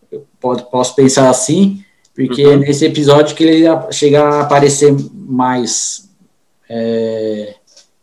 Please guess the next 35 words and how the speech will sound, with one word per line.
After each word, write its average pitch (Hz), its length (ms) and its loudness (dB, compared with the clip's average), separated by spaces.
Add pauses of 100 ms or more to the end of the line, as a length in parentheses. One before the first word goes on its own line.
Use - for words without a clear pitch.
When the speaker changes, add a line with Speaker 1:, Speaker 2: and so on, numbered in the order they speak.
(320)
Speaker 1:
durante 131 440 0
mais 143 260 4
minutos, 143 580 2
assim, 117 340 -6
né? 104 200 -12
Mas, 107 420 -10 (480)
e 127 140 0
aí 135 160 6
já 151 140 6
é 156 40 6
um 151 120 4
adolescente, 160 800 4
né? 190 240 -6 (640)
Aí, 127 120 -2
se - 120 -2
eu 156 80 6
não 160 140 0
tô 165 80 0
enganado, 165 540 2
é 165 180 -2
um, 160 140 -2
seria 165 360 4
um 175 40 6
adolescente 170 840 0
de 139 160 -6
quinze 147 520 0
anos. 240 1000 0
Speaker 2:
Quinze 170 260 2
anos, 127 400 2
por - 200 -4
aí. 101 320 -2
Speaker 1:
É. 127 400 -2
Speaker 2:
Dezesseis 127 400 0
no 113 80 -6
máximo. 104 420 0